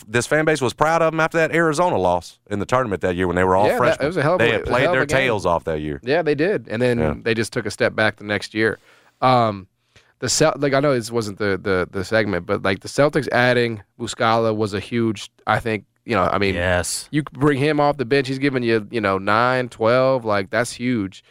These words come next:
Speaker 2: Um, Terrence Ross going to Phoenix, like, he can score still.
Speaker 1: Mm-hmm.
Speaker 2: You know, these are moves at the margins, but, you know, they could end up being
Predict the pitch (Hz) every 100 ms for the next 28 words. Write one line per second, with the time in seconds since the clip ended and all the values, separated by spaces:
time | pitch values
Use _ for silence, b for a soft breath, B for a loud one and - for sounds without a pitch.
0 | b b - 110 104 104 101 - b b
1 | - 139 135 - 107 117 127 - 135 120
2 | - 120 135 135 - 110 104 139 151 143
3 | 143 127 - 120 127 127 - - 101 90
4 | 90 - 110 131 - 120 123 139 127 117
5 | 123 147 139 120 107 101 117 139 156 160
6 | 160 _ _ _ - 113 101 - 113 104
7 | 101 101 - 123 110 - 104 107 110 95
8 | 110 101